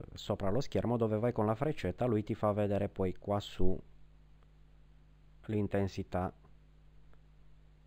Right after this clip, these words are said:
E lo stesso se li metti onde, per di-, eh, esempio, ti fa vedere l'altezza dell'onda, eh, il senso, da dove stanno venendo e così via. Comunque, nelle opzioni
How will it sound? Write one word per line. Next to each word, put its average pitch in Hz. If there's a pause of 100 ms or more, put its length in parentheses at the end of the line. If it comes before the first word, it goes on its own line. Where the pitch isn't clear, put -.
(460)
E 120
lo 131
stesso 107
se 101
li 104
metti 110
onde, 90 (800)
per -
di-, 87
eh, 87
esempio, 92
ti -
fa 131
vedere 110
l'altezza 104
dell'onda, 101
eh, 92
il 95
senso, 98
da 95
dove 92
stanno 92
venendo 98 (520)
e 90
così 92
via. 90 (760)
Comunque, 101
nelle 135
opzioni 104